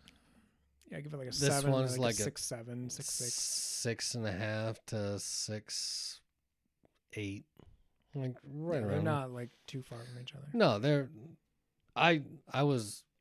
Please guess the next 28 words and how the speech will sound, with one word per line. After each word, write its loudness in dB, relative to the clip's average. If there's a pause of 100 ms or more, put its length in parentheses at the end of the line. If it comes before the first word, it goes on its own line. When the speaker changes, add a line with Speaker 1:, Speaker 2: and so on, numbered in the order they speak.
(480)
Speaker 2:
expecting -2
a -2
whole -2
lot 2
worse -2
from -6
what 0
I 0
remembered -4 (400)
Speaker 1:
Yeah. -8
Speaker 2:
on -2
this -8
one. -14
Speaker 1:
Yeah, -6
Speaker 2:
And 0
it 2
Speaker 1:
pros 4
Speaker 2:
wasn't. 6
Speaker 1:
are, 0 (1080)
acting's -2
a -2
little 2
better. 2 (680)
Some 0
good 8
introductions 2
from, -8
like, -4